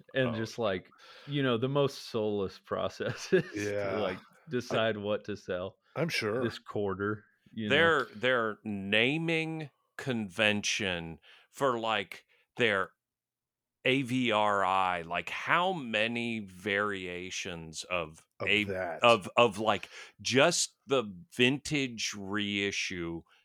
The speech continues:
Speaker 2: nomenclature? There's gotta be, uh, like, almost a dozen.
Speaker 3: I can't keep track of it. So it's like
Speaker 2: Yeah.
Speaker 3: A V R I, American Vintage Reissue, uh, but then they changed it to American Vintage. It's like,
Speaker 2: Yep.
Speaker 3: well,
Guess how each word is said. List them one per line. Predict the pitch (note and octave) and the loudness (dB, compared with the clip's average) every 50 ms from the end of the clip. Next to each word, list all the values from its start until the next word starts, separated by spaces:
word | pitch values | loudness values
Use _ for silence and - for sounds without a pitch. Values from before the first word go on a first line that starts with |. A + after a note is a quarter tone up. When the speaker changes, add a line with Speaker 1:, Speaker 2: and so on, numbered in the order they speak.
| _ - | _ -8
Speaker 2:
nomenclature? | - F#2+ F#2 F#2 F2+ F#2 F#2+ F#2 F2 E2+ D#2+ - - E2 D#2+ D#2+ D2+ - - - C#2+ C#2+ - _ - - _ _ - | -4 0 2 4 4 4 2 -2 -4 -6 -8 -12 -10 -10 -8 -10 -8 -10 -12 -12 -12 -14 -18 _ -20 -20 _ _ 2
There's | C#3 D3+ C#3+ - | 2 2 2 2
gotta | - - D3 C#3 C#3+ C#3+ C3 | 2 4 6 6 6 4 2
be, | A2+ B2+ A#2+ A2+ G2+ - _ _ _ _ _ _ - | 0 -2 -2 -2 -4 -6 _ _ _ _ _ _ -20
uh, | - - _ _ _ _ _ - | -20 -20 _ _ _ _ _ -8
like, | A2+ A#2+ - - - _ _ _ - | -8 -8 -8 -8 -16 _ _ _ -4
almost | B2+ E3 A3+ C#4 C4+ - - - | 0 2 2 2 2 0 -2 -4
a | G2+ E2+ - _ - | -6 -6 -8 _ 0
dozen. | - A#2 D#3 G3 D#3+ A#2+ F#2+ D2 - - _ _ - | 4 4 4 4 2 -2 -8 -8 -12 -16 _ _ -4
Speaker 3:
I | - B2 F3 | -4 -2 -2
can't | - - F3 - - - | 0 0 0 0 0 -4
keep | - A2 - | -6 -6 -4
track | - B2 A2+ G#2+ G#2 - | -2 -2 -2 -2 -4 -8
of | E2 D#2+ | -10 -12
it. | F2+ - - | -12 -12 -8
So | - - C#3 A#2+ | -6 -2 0 0
it's | A#2+ A#2+ | 0 0
like | C3 C3 A2+ A2+ | 0 -2 0 0
Speaker 2:
Yeah. | A#2+ A#2 | 0 2
Speaker 3:
A | D#3+ E3+ | 2 2
V | D#3 D3+ D3+ D3 | 4 4 2 4
R | C#3 C3+ C3 C3+ | 4 4 4 4
I, | D3 C#3+ A#2+ | 2 2 0
American | G#2+ F2+ A2+ G#2+ A#2 B2+ C#3+ C3+ - B2+ G#2+ | -2 -4 -6 -4 -4 -4 -4 -4 -6 -8 -8
Vintage | F#2 A2+ A#2 G#2 - G2+ E2 E2+ | -6 -6 -8 -8 -8 -12 -10 -10
Reissue, | F2+ F#2+ F#2+ G2+ A#2+ B2+ - - D#2 E2 D#2 - - - - - | -8 -6 -4 -4 -4 -4 -4 -6 -10 -10 -12 -16 -20 -20 -12 -10
uh, | A#2+ G2 | -8 -4
but | - B2 G#2+ | -4 -4 -4
then | - B2+ B2+ C3 | -4 -6 -6 -4
they | A#2+ A2 | -6 -6
changed | G#2 - - A#2+ A2+ A2+ G#2+ - - | -6 -6 -8 -6 -6 -8 -8 -10 -10
it | G2 F#2+ E2 - | -10 -10 -10 -10
to | - A2 G2 F2+ E2 _ - - | -8 -8 -6 -6 -8 _ -12 -10
American | G2 F#2+ G#2 G#2+ G2 - G2+ E2+ | -6 -4 -4 -4 -4 -6 -12 -12
Vintage. | D#2+ A2 B2+ A#2+ - - D#2+ D2 - - - _ _ _ - | -8 -6 -8 -6 -6 -10 -12 -12 -12 -16 -20 _ _ _ -20
It's | A2+ - - | -20 -14 -12
like, | A#2+ G#2+ | -10 -4
Speaker 2:
Yep. | G2 A2 B2 | -2 0 0
Speaker 3:
well, | C3+ B2+ A#2 | 0 -2 -4